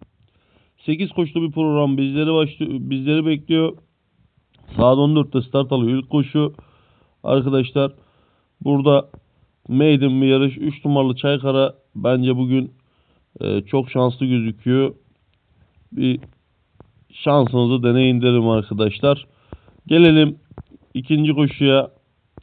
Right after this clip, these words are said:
İki numaralı Akıncı gözüme çok çarpıyor. Bu safkan da ikiliden düşmez diye tahmin ediyorum. Yedili plas oynamak isteyen arkadaşlar için değerlendirebilirler arkadaşlar.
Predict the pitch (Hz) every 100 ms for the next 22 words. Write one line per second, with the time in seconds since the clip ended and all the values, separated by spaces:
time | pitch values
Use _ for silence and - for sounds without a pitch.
0 | _ _ 120 127 165 156 143 147 143 -
1 | 143 139 151 147 _ _ _ _ _ -
2 | 120 120 139 131 143 131 139 123 127 131
3 | 127 123 127 120 - 123 123 113 120 117
4 | 123 113 120 120 117 117 107 107 113 117
5 | 113 107 113 113 123 113 113 123 123 107
6 | 113 110 113 - - 113 104 104 107 101
7 | 110 104 135 139 _ _ _ _ _ _
8 | _ - _ 110 131 143 143 135 139 139
9 | 139 131 123 107 120 113 110 160